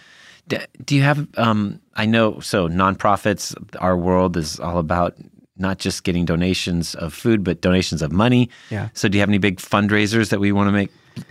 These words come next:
Speaker 1: people aware of?
Speaker 2: Well, we're always in need of money.
Speaker 1: Yeah.
Speaker 2: Uh, and I, I s-, and I, I say that because what we're seeing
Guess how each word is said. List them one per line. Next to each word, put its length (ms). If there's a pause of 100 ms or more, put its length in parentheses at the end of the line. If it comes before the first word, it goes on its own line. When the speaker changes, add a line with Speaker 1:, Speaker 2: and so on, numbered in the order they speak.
Speaker 1:
people 200
aware 280
of? 160
Speaker 2:
Well, 120
we're 140
always 240
in 80
need 160
of 80
money. 320 (100)
Speaker 1:
Yeah. 400
Speaker 2:
Uh, 40
and 160
I, 60
I 160
s-, 180
and 240
I, 420
I 120
say 260
that 160
because 440 (440)
what 240
we're 160
seeing 560